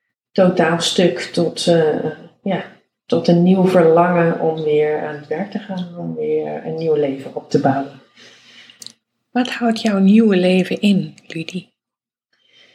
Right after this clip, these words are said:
Speaker 1: Nou ja, op het, eh, op dit moment, eh, ben ik opnieuw aan het beginnen in Bergen op Zoom. Eh, door alles wat er gebeurd is, eh,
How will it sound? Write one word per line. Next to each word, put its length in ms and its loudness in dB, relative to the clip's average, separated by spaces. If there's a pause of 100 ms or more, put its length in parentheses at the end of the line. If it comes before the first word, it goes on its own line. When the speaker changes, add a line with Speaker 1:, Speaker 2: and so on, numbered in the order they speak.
(580)
Speaker 1:
Nou 200 4
ja, 180 2
op 220 -6 (380)
het, 240 -12
eh, 640 -2 (120)
op 180 -6
dit 180 4
moment, 640 2
eh, 320 2 (460)
ben 280 0
ik 240 0
opnieuw 760 2
aan 160 0
het 140 0
beginnen 580 2
in 180 2
Bergen 320 0
op 80 -10
Zoom. 320 0 (680)
Eh, 560 -12 (760)
door 220 2
alles 260 2
wat 140 0
er 80 -4
gebeurd 460 0
is, 340 -4
eh, 80 -10